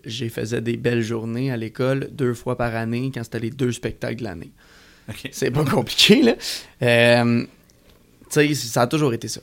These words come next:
Speaker 1: Moi, ça a été la musique, puis j'ai, j'ai jamais vraiment été à regarder ailleurs. J'ai fait un peu de construction, j'ai fait un peu de, mais, euh, peut-être encore que ma place, c'est pas nécessairement là, je sais même pas. Mais moi, je me suis pitché vers une certitude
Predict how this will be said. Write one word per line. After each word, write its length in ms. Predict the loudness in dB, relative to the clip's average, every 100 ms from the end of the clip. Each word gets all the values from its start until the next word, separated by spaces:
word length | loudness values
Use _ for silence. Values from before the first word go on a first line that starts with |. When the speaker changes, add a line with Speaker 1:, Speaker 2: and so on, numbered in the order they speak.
| _
Speaker 1:
Moi, 260 | -4 0 0
ça 100 | 0
a 60 | -2
été 160 | 0
la 100 | 2
musique, 440 | 2 2 0 0 -4 _ _ _
puis 340 | -2 0 -2 _
j'ai, 480 | -8 -6 -4 -4 -4
j'ai 120 | -4
jamais 240 | -4 -2 -2
vraiment 260 | -2 -2
été 220 | -4 -2 -2
à 160 | -2
regarder 400 | -4 -4 -2 0
ailleurs. 300 | 0 2 0
J'ai 100 | -2
fait 80 | -6
un 60 | -8
peu 100 | -8
de 80 | -6
construction, 520 | -8 -8 -4 -2 -2
j'ai 80 | -4
fait 160 | -6
un 100 | -6 -4
peu 160 | -4
de, 200 | -4 -6 -10 -18 -20 -20 -20 -20 -20 -20 -8
mais, 480 | -4 -2 0 -2
euh, 280 | -2 -4 -6 -12 _ _ _ _ _ _ _
peut-être 380 | -6 0 0 0
encore 380 | -2 2 2 2
que 80 | -2
ma 160 | -4
place, 260 | -6 -6 -6
c'est 120 | -10
pas 100 | -8
nécessairement 600 | -8 -8 -10 -10 -12 -12 -6
là, 140 | -4
je 140 | -6 -6
sais 160 | -4
même 160 | -4 -2
pas. 220 | -2 -2 -4
Mais 80 | -4
moi, 160 | -4
je 60 | -2
me 60 | -6
suis 120 | -10
pitché 320 | -10 -4 -4
vers 200 | -4 -4
une 100 | -6
certitude 640 | -2 -4 -4 -4 -2 -2